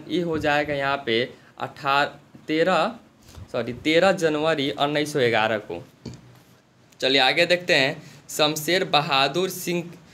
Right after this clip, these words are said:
की पत्नी का नाम क्या था? तो याद रखना है, शमशेर बहादुर सिंह की पत्नी का जो नाम था दोस्तों, वो आपका जो है धर्म देवी था। यानी उन्नीस नंबर प्रश्न का यहाँ पे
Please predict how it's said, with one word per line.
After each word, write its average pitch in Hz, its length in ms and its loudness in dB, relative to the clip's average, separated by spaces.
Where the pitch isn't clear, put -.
की 160 80 -8
पत्नी 156 460 0
का 165 140 2
नाम 131 240 2
क्या 110 220 2
था? 101 180 -6
तो 131 120 -8
याद 156 300 2
रखना 160 280 0
है, 104 160 0
शमशेर 147 540 -4
बहादुर 156 400 -2
सिंह 156 240 -8
की 156 120 -8
पत्नी 160 420 -2
का 175 120 4
जो 156 140 -2
नाम 147 260 -4
था 156 140 -4
दोस्तों, 143 460 -2
वो 139 140 -2
आपका 143 500 0
जो 147 180 0
है 147 140 4
धर्म 156 340 0
देवी 151 320 0
था। 151 240 -2
यानी 131 240 -2
उन्नीस 156 420 -2
नंबर 151 160 0
प्रश्न 151 360 -2
का 147 380 -2
यहाँ 139 360 0
पे 185 120 2